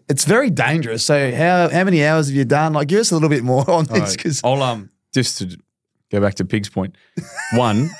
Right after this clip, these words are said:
Speaker 2: <laughs> would be using one set of clubs 'cause the weight and balance would be out of the f-, aircraft, <laughs> right? If we, if both of us were gonna go to King Island, so we'll have to decide on that. But,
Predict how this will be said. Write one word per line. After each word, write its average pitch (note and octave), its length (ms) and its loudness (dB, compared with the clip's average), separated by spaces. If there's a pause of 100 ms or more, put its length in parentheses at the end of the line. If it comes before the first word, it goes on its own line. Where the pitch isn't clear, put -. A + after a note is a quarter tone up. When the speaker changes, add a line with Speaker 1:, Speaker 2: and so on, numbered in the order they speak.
(120)
Speaker 2:
<laughs> - 220 -8
would B2 140 2
be A#2+ 100 0
using A2 440 2
one A2 180 2
set G#2+ 160 2
of F#2+ 80 0
clubs G2+ 320 -2
'cause G2+ 180 2
the G2+ 80 4
weight G2+ 200 2
and F#2 80 0
balance G2 300 0
would F2+ 80 -2
be F#2+ 140 2
out F#2+ 120 2
of F#2 80 0
the F2+ 40 -4
f-, - 280 -4
aircraft, G#2 600 0
<laughs> - 0 -
right? A2 360 0
If - 160 -2
we, A#2+ 180 0 (120)
if B2+ 200 -2
both B2+ 240 -2
of A2+ 100 -4
us B2 200 0
were B2 80 -2
gonna A#2 160 2
go A2+ 140 2
to A2 80 0
King A2+ 200 0
Island, A#2 300 2
so A#2 200 0
we'll C3+ 120 2
have B2+ 160 0
to A#2+ 100 0
decide A2 400 0
on G#2 100 0
that. A2+ 220 -2 (480)
But, A#2+ 220 0